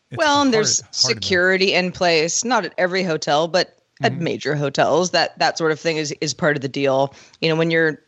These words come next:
Speaker 2: checking into somebody's house and you're finding a key in a lockbox somewhere and you don't really know where you are, and, and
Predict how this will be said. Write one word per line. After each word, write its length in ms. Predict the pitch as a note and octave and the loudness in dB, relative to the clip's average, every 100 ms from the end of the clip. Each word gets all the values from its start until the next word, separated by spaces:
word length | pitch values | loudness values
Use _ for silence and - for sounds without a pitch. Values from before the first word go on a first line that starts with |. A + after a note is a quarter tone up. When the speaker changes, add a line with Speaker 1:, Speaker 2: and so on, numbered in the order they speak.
| - | -6
Speaker 2:
checking 300 | A#3 G#3 F#3 | -4 0 0
into 180 | F#3 D#3 | 0 0
somebody's 360 | F#3 E3+ D3+ | 0 0 0
house 380 | F3+ F3 E3+ D#3+ | 0 2 2 0
and 120 | D3+ | -2
you're 160 | C#3 C#3 | -4 -8
finding 360 | - G3+ F3+ D#3 | -6 -2 0 -2
a 40 | |
key 280 | D3 - F#3 | -4 -2 0
in 80 | F3 | 0
a 60 | D3 | 0
lockbox 460 | D#3 E3 C#3 C#3 | -2 0 -4 -2
somewhere 380 | - D#3+ D3+ D#3+ | -6 -4 -2 -2
and 120 | D#3+ | -2
you 60 | C#3+ | -2
don't 180 | E3+ C#3 | -4 -2
really 160 | D#3+ | -2
know 140 | D3+ D#3 | 0 0
where 100 | C#3+ | 0
you 160 | D3 | 0
are, 300 | D3+ D3 D3+ | 0 2 2
and, 280 | C#3 C#3 C#3+ - - _ - | 0 -6 -12 -20 -20 _ -2
and 560 | D3 C#3 C3+ C3+ - | 0 0 -2 -6 -8